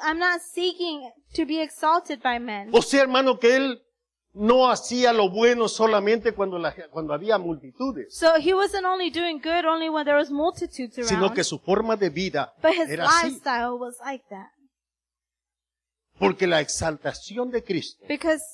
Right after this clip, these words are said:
Speaker 1: his exalt-,
Speaker 2: era de
Speaker 1: him being
Speaker 2: parte de Dios.
Speaker 1: exalted was from God.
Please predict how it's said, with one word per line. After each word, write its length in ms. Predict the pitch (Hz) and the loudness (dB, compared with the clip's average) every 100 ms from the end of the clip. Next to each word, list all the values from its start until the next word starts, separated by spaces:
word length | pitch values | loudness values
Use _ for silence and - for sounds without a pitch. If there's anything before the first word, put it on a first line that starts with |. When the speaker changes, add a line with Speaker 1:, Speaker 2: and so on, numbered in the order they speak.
| 285 | -14
Speaker 1:
his 320 | 269 320 302 | -6 -6 -6
exalt-, 480 | 294 320 330 294 285 _ _ _ _ _ _ _ _ | -10 -10 -8 -8 -8 _ _ _ _ _ _ _ _
Speaker 2:
era 240 | 180 247 | 2 2
de 80 | 190 | 2
Speaker 1:
him 60 | 156 | 0
being 120 | 196 | 2
Speaker 2:
parte 260 | 269 302 | 2 0
de 60 | 180 | -2
Dios. 20 | |
Speaker 1:
exalted 640 | 151 320 349 - 247 233 269 _ _ | 0 2 0 -2 -8 -8 -10 _ _
was 200 | 254 262 | -6 -6
from 180 | 269 254 | -8 -6
God. 440 | 262 190 156 214 | -4 -2 -4 -8